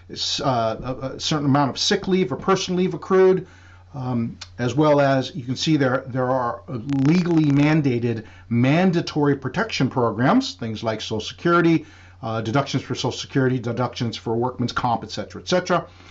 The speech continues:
Uh, and optional protection pr-, programs. You can see there the brief description: benefits provided to protect employees. They're not required by the law, but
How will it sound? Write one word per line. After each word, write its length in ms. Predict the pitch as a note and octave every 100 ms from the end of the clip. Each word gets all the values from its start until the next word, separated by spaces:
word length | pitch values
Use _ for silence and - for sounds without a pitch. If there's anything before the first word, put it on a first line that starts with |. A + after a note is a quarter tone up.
| - - -
Uh, 340 | D3+ D3 D3+ -
and 220 | G3 G3 -
optional 440 | - C4+ - D3 A2
protection 540 | A#2 - A#2 - B2+
pr-, 160 | A2+ -
programs. 560 | - C3+ B2+ C#3+ D#3
You 80 | B2
can 80 | A2
see 240 | - C#3+
there 220 | C3 C3+ C3
the 180 | A2+
brief 380 | G#2 - C3 D3+
description: 580 | - - D3+ C#3+ C3+ B2 - - -
benefits 360 | E3 F3 F3 E3
provided 500 | - B2+ D#3 D3 C#3+
to 80 | C#3
protect 460 | - C#3+ D#3 C#3+
employees. 540 | A#2 G#2+ F3+ F3 D3 - - -
They're 100 | F3
not 140 | G3+
required 480 | D3+ - F3+ F3 E3+
by 140 | D#3
the 100 | C#3
law, 420 | C3 F3+ G#3 D3 C#3+
but 320 | A#3 C4